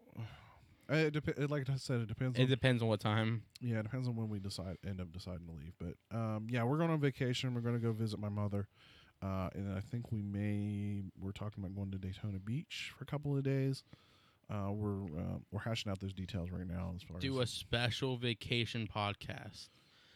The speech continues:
Speaker 1: Hey, that, w-, uh, I got the stuff we could, we could probably do a cell phone podcast.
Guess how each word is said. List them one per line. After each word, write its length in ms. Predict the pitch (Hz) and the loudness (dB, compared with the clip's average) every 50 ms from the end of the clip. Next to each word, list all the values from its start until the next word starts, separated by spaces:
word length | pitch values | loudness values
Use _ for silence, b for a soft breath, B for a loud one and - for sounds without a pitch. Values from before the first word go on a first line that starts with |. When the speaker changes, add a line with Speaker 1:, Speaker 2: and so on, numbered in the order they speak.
| B B B B B | B B B B B
Speaker 1:
Hey, 240 | - 131 135 131 120 107 | 2 4 4 4 4 2
that, 200 | 120 123 120 117 107 - _ _ | 2 2 0 0 -4 -10 _ _
w-, 220 | 123 120 117 95 101 - _ _ _ _ _ _ _ - 104 117 120 - | -8 -8 -8 -10 -16 -18 _ _ _ _ _ _ _ -2 -2 -2 0 -2
uh, 40 | 110 - _ _ _ - | -6 -10 _ _ _ -4
I 100 | 110 120 | -4 -2
got 160 | 139 185 202 | 0 0 0
the 80 | 220 190 | 0 0
stuff 320 | - - 190 180 170 - | 0 2 2 2 2 2
we 120 | 160 151 143 | -2 -2 -2
could, 140 | - 135 - - - _ - - - - - - 127 123 | -2 -4 -6 -8 -16 _ -20 -18 -16 -10 -4 -2 0 0
we 120 | 131 139 | 0 0
could 100 | - 180 | 0 0
probably 240 | - 190 190 180 160 | 2 2 4 4 4
do 140 | 151 147 147 | 6 6 6
a 40 | 135 | 6
cell 220 | - - 143 131 131 | 4 2 2 0 2
phone 200 | - 123 113 107 | 0 -2 -2 -2
podcast. 680 | - 101 95 104 101 - - - - - - - - | -4 -6 -8 -8 -8 -8 -8 -8 -8 -12 -14 -18 -20